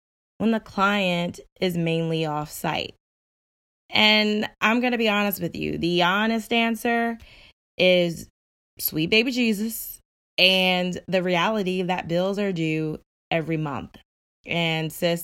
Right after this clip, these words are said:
that is a great motivator. But of course, this episode is about time management hacks, so wanted to give a little bit more detail.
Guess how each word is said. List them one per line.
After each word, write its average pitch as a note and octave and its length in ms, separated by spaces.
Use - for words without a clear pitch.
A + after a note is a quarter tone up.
that E3+ 300
is E3+ 160
a D#3 140
great D#3 580
motivator. D3+ 680
But F3 380
of F3+ 140
course, A#3+ 400
this G3 420
episode F3 480
is E3+ 140
about D#3 420
time E3+ 340
management D#3+ 380
hacks, - 500
so E3 440
wanted E3+ 300
to F3 120
give D#3+ 360
a - 80
little D#3+ 200
bit - 140
more D3+ 240
detail. - 680